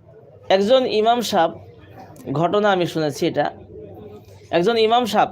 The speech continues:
তিনি মসজিদের ইমামতি করেন। এমন তো অবস্থায় এলাকার একজন ব্যক্তি ইমাম সাহেবকে বিশ্বাস করে ইমাম সাহেবকে এসে বলল,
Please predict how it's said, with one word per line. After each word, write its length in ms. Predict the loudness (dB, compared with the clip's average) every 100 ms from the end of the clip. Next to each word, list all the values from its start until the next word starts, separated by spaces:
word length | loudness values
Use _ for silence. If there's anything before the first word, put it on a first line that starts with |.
| -4 -20 -20 -20 -20 -20 -20 -20 -20 -20 -20 -20 -20 -20 -20 -20 -20 -20 -20 -20 -20 -20 -20 -20 -20 -20 -2
তিনি 180 | 2 2
মসজিদের 560 | 0 -2 -4 0 2
ইমামতি 440 | 2 2 2 0 0
করেন। 300 | 2 2 0 -8 -18 -18 -18 -18 -20 -20 -20 -20 -20 -20 -14 -2
এমন 260 | 0 2
তো 80 | 2
অবস্থায় 560 | 2 0 -2 0 0 -2 -8 -18 -18 -18 -16 -16 -16 -16 -16 -16 -16 -16 -16 -18 -18 -18 0
এলাকার 340 | 4 4 4
একজন 320 | 4 4 2 2
ব্যক্তি 640 | 0 -2 0 2 2 0
ইমাম 180 | 0 -2
সাহেবকে 640 | -2 -4 -2 -2 -2 -4 -8 -18 -20 -20 -20 -20 -20 -20 -20 -16 -16 -12 -2
বিশ্বাস 580 | 0 0 2 2 2
করে 260 | 0 -2 -2 -4 -16 -20 -18 -18 -20 -20 -20 -20 -20 -4
ইমাম 240 | 0 0
সাহেবকে 380 | 0 -2 -2 -2
এসে 180 | -2 0
বলল, 440 | 0 0 0 -2